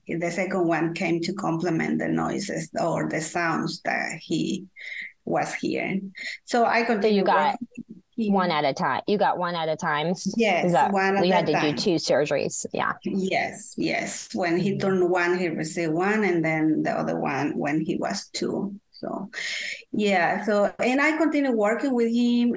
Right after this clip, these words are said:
Speaker 1: Every week, the therapist came to the house and gave us a new goal, and I tried to make that, that, that goal was fulfilled, but every, by next week when she comes, so we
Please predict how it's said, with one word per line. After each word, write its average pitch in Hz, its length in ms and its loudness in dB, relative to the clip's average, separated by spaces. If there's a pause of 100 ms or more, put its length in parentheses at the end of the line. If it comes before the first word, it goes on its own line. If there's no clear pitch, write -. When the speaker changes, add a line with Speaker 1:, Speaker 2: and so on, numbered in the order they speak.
Speaker 1:
Every 220 440 0
week, 220 240 0
the 208 220 -4
therapist 202 920 0 (180)
came 190 320 0
to 190 140 -2
the 170 140 2
house 240 600 0
and 190 220 2
gave 185 360 0
us 175 200 0
a 190 80 0
new 175 300 4
goal, 226 500 4
and 180 400 2
I 185 480 0
tried 185 440 -2
to 180 280 2
make 175 440 2
that, 170 200 -4
that, 175 480 0 (340)
that 190 360 0
goal 185 320 2
was 156 500 -2 (680)
fulfilled, 254 680 2
but 214 260 2
every, 208 580 0
by 190 180 2
next 214 360 0
week 208 320 -2
when 185 180 2
she 185 200 -2
comes, 220 480 0
so 175 240 2
we 175 520 2